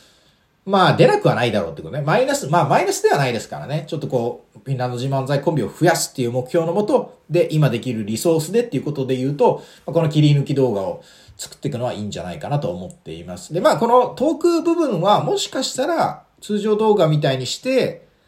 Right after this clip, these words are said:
またこれもフィンランドの人と日本の人々向けに出すかもしれないんですけど、ちょっと音質がね、あんまりこう、いい音質じゃないんで、ちょっとまあ、切り抜きだけにするかもしれませんけど、まあ、とにかくそれをやります。最後までやりますっていうところですね。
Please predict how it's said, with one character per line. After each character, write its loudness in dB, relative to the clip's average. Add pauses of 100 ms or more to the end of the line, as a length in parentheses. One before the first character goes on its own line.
(100)
ま -2
た 2
こ 4
れ 4
も 0
フ 0
ィ 0
ン -6
ラ -4
ン -6
ド -4
の -10
人 -10
と -10
日 -12
本 -6
の -6
人 -6
々 -8 (300)
向 -6
け -8
に -8
出 2
す -8
か -2
も -4
し -8
れ -6
な -2
い -2
ん -4
で -10
す -18
け -12
ど、 -6
ち -10
ょ -10
っ -10
と -2
音 2
質 2
が -2
ね、 -4 (360)
あ -6
ん -6
ま 2
り -2
こ 2
う、 2
い -2
い -4
音 -6
質 -8
じ -4
ゃ -4
な -6
い -8
ん -10
で、 -12
ち -10
ょ -6
っ -14
と -12
ま -8
あ、 -12
切 -10
り -4
抜 -8
き -8
だ -4
け -8
に -10
す -8
る -6
か -10
も -14
し -10
れ -10
ま -12
せ -6
ん -10
け -10
ど、 4
ま 4
あ、 4
と 2
に -2
か -2
く -12
そ -6
れ -4
を -8 (640)
や 4
り 6
ま -2
す。 -12 (720)
最 0
後 -8
ま -10
で -14 (240)
や -4
り -6
ま 2
す -4
っ -20
て -10
い -12
う -14
と -14
こ -12
ろ -12
で -16
す -16
ね。 -8